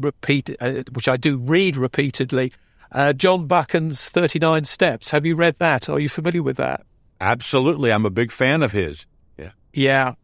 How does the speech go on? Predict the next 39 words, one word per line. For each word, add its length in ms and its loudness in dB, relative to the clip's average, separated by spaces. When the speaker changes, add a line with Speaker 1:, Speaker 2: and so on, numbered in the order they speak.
Speaker 1:
Yeah, 320 0
no, 160 2
that, 200 2
that, 160 2
that's 280 0
a 80 2
fantastic 720 -2
book, 300 -2
and 100 -2
as 140 -2
you 80 0
know, 160 2
you 260 2
can 360 -4
read 240 2
that 240 2
from 160 -4
start 400 0
to 100 -8
finish 340 -2
in 120 -6
a 20 -4
couple 320 -6
of 100 -2
hours, 360 2
but 200 0
I 80 0
always 380 0
take, 520 -8
um, 180 -2
take 280 0
new 200 4
things 380 0
away 280 2
from, 440 -6
aw-, 240 -2
away 300 2
from 280 -4
that. 280 -2